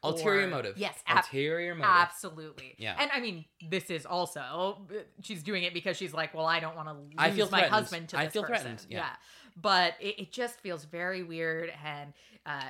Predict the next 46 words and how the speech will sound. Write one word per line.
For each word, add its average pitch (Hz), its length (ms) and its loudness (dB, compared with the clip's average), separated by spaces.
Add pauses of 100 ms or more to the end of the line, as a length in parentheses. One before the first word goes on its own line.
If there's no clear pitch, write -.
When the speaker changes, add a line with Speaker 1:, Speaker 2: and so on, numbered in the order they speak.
Speaker 2:
she - 180 -12
goes 196 340 -4
over 175 220 -4
and 165 320 -6
they're 147 180 -10
about 165 220 -2
to - 80 -20
kinda, 175 180 -6
like, 160 200 -8
make 160 260 -8
out 175 180 4
on 165 140 -4
his 165 240 -12
desk. 156 500 -6
And 160 180 -8
then 147 120 -14
she 156 160 -14
notices 143 600 -12 (160)
an 277 180 -14 (100)
apple 320 720 -14
on 160 160 -12
the 143 100 -18
desk. - 520 -18 (560)
And 147 240 -12
she 254 320 -16 (240)
freaks 190 420 -12 (120)
the 135 160 -14 (360)
fuck 233 400 0
out - 560 -8 (380)
and 151 400 -8 (240)
leaves 208 400 -6
the 226 120 -6
room 180 500 -4 (280)
and 160 380 -4 (160)
asks 185 260 -2
where 208 160 0
he 190 60 0
got 175 240 4
it 175 140 0
and, 160 80 -14
like, 151 160 -14
isn't 185 240 -10
satisfied 170 420 0
with 170 140 -8
his 170 120 -6
answer 165 280 -8